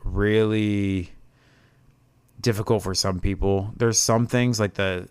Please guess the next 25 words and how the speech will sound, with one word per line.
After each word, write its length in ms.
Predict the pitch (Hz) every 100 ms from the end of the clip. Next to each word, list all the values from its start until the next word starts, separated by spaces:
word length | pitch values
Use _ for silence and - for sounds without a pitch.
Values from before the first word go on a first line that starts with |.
| -
I've 320 | 110 101 -
heard 260 | - 107 98
that 160 | 98
the 140 | - 92
Series 400 | - 101 92 85
S's, 480 | 87 85 95 92 90
I've 220 | 92 95
had 220 | 95 90
a 60 | 85
friend 360 | - 90 90
that 140 | 87 90
said 220 | 92 85
that 200 | 85 -
they 140 | 90
saw, 320 | - 95 90
like, 200 | 87 87
three 180 | - 98
or 80 | 90
four 340 | - 90 87
of 80 | 85
them 200 | 92 90
at, 120 | 85
like, 160 | 82 -
a 60 | -
Target. 600 | - 87 90 92 -